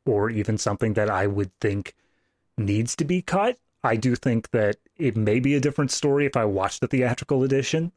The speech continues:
'cause from what you're describing here, kind of, like, I think the biggest point the movie has to make is just gone. So I'm sure it's still a good movie, but it just goes that little extra mile with this. Uh,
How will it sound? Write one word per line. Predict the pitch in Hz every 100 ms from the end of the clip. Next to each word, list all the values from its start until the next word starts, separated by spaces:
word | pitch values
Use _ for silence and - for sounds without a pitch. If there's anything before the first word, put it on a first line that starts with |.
| _
'cause | - 107 107 - -
from | 113
what | 113 -
you're | 123
describing | 120 - 117 110 120
here, | 113 123 123 117
kind | - 113 110
of, | 107
like, | 113 104 - _ _ _ _ _ _ _ 123
I | 110
think | 123 -
the | 104
biggest | 113 107 117 -
point | 123 113
the | 110
movie | 104 107 101
has | 107 107
to | -
make | 98 101 131 - _
is | 120 101
just | - 104 -
gone. | - 98 135 196 - _
So | - 127 117 117 113 110 _ _ _ _ _ _
I'm | 143
sure | 147 247
it's | -
still | 160
a | 117
good | 123 113
movie, | 127 220 143 120
but | 113 110 101
it | 104
just | - 131 -
goes | 120 107
that | 107
little | 104 101
extra | 98 - 101
mile | 104 107 95
with | 95
this. | - 101 - - _
Uh, | 117 92 90 87